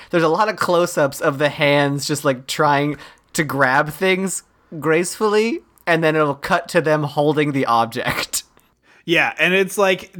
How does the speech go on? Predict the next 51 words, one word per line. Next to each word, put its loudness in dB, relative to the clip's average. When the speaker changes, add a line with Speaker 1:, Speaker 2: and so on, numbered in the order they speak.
Speaker 2:
we -2
just -4
don't -2
need -2
the -2
awkward 0
scene. -2
I 0
don't 0
know 2
wh-, -8
what 0
the, -6
uh, -2
John 0
McTiernan, -4
the -6
director, -2
was -6
thinking. -4
It's -8
like, -2
very 2
clearly 2
you 2
could -4
just -8
have 0
him -6
holding -6
the -6
things. -8
Speaker 1:
Yeah. 0
Speaker 2:
Also, 0
I 0
didn't -4
mention -2
this -6
beforehand, -2
but -4
the -4
gentleman 2
who 0
plays -4
the -4
Predator 0
is -6
an -6
actor -2
named -4
Kevin -2